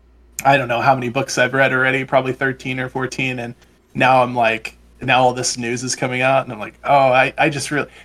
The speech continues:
it's, it's one of those, uh, those,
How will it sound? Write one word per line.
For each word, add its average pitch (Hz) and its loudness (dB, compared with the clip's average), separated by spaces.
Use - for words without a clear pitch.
it's, - -14
it's 151 -2
one 220 4
of 196 2
those, 135 0
uh, 117 -2
those, 123 -6